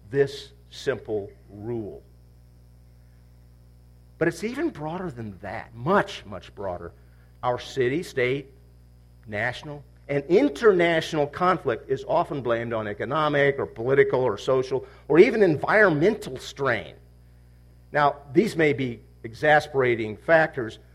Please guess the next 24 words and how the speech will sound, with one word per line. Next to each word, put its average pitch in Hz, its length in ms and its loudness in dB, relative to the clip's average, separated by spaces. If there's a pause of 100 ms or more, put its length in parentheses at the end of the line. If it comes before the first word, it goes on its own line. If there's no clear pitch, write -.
(120)
but 151 220 2
the 135 120 4
root 196 600 6
of 147 160 4
all 220 420 6
these 208 240 4
problems 156 680 2
gets 139 260 -6
down 131 300 -2
to 123 160 -6
our 113 120 2
relationships 135 800 -6
with 104 140 -10
other 92 140 -8
people 147 480 -6 (400)
and 107 160 -10
our 92 120 -10
sinful 113 680 -12 (260)
responses. 117 840 -14 (800)
It 147 100 -2
is 151 160 -4
what 196 240 12
I 226 220 10
want 196 420 8